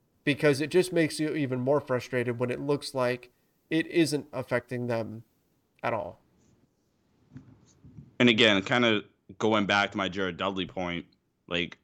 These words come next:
Speaker 2: again, in Miami, Eric Spoelstra, he'll get a little bit more fiery than Frank Vogel, sure. But Eric Spoelstra isn't just, like, just screaming and hollering in huddles.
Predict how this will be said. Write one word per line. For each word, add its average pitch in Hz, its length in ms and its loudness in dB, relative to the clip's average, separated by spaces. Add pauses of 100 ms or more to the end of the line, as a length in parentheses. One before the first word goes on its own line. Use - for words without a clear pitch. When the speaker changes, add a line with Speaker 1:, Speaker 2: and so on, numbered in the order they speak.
(400)
Speaker 2:
again, 104 380 0
in 101 100 -4
Miami, 107 760 -4 (320)
Eric 123 220 2
Spoelstra, 131 640 -2 (240)
he'll 233 120 -2
get 254 100 2
a - 20 4
little 131 240 4
bit 120 60 2
more 117 140 2
fiery 95 520 -2 (180)
than 110 380 -4
Frank 101 240 -2
Vogel, 90 340 -2
sure. 92 440 0 (260)
But - 140 0
Eric 208 180 4
Spoelstra 180 420 2
isn't 120 300 2
just, 101 220 -2
like, 87 320 -4 (1300)
just 107 260 -2
screaming 117 680 0
and 95 80 -2
hollering 107 540 2
in 90 80 -4
huddles. 110 520 -2